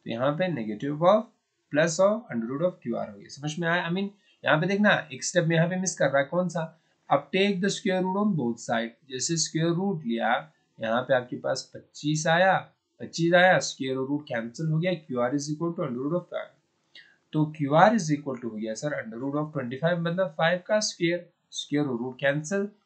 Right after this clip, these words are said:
क्यूआर बराबर हो गया फ़ाइव, ठीक है, समझ में आया? ये आपके पास हो गया क्यूआर, ठीक है। तो क्यूआर five centimeter निकल गए, तो आप यहाँ पे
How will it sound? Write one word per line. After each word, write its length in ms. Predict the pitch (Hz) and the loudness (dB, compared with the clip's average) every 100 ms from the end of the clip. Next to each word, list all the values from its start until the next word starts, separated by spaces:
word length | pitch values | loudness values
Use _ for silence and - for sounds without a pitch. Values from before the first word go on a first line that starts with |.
| _ _ | _ _
क्यूआर 380 | 123 123 156 180 | 0 6 8 8
बराबर 380 | 139 117 110 113 110 | 4 2 0 -4 -4
हो 120 | 117 | -6
गया 240 | 123 156 - - | -2 -2 -4 -10
फ़ाइव, 300 | _ - - _ _ - | _ -12 -12 _ _ -4
ठीक 200 | 170 165 | -2 0
है, 200 | 233 - _ _ _ _ | -2 -2 _ _ _ _
समझ 320 | - 127 123 151 | -12 -8 -4 0
में 100 | 147 | 2
आया? 300 | 151 175 185 156 - | 4 2 -2 -8 -4
ये 140 | 147 185 | 0 2
आपके 380 | 175 120 - 113 | 2 0 -2 -4
पास 320 | 117 127 - | -2 -2 -2
हो 60 | 104 | -12
गया 200 | 127 135 | -2 -2
क्यूआर, 500 | 135 117 110 110 - | -2 -12 -10 -10 -10
ठीक 160 | - 156 | -6 -4
है। 120 | 180 180 _ _ - | -4 -6 _ _ -18
तो 40 | |
क्यूआर 320 | 156 151 180 190 | -2 4 4 4
five 220 | 175 160 | 2 2
centimeter 560 | - 117 117 117 127 135 | 0 -4 -2 -4 -4 -8
निकल 240 | 139 156 | -4 -2
गए, 200 | 147 147 | -2 -4
तो 340 | 147 _ _ 117 | -8 _ _ -4
आप 120 | 110 | -4
यहाँ 180 | 110 131 | -4 -6
पे 140 | - | -6